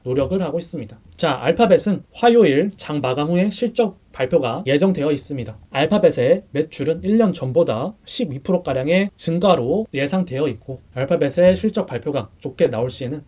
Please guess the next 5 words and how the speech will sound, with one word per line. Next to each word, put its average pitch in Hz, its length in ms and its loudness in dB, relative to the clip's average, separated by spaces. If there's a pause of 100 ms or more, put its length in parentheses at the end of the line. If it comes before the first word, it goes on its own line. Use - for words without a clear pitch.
(140)
큰 196 200 -4
추세의 180 600 -4
상단 180 460 0
라인까지 120 680 -6
충분히 226 520 -4